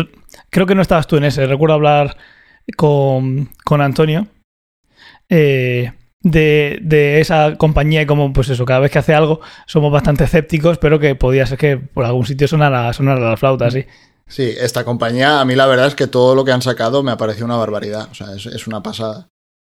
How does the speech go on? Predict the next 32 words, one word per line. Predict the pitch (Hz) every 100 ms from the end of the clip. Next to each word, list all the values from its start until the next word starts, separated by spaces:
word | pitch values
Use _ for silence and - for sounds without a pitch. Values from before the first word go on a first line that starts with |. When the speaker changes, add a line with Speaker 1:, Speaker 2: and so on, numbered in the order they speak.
| _ -
Speaker 2:
No | 135 139
están | 151 170 165
haciendo | 160 170 165 160
una | 151
ciencia, | 139 151 156 147
digamos, | 147 147 143 117
que | 117
sea | 117 113 120 - _ _ -
totalmente | 131 131 131 127
novedosa, | 131 127 139 147 160
o | 156
sea, | 127 113 113
lo | 123 117
que |
están | 117 135
haciendo | 143 147 156 156 127
básicamente | 120 131 139 131 143 123
es | 117
algo | 123 120
que | 113
es | 113
conocido | 135 120 117 143 147 165
y | -
que | 107
todo | - 123 120
el |
mundo | 127 131 123
sabe | 139 120
que | 110
se | 120
puede | 113 123
hacer, | 131 135 160 226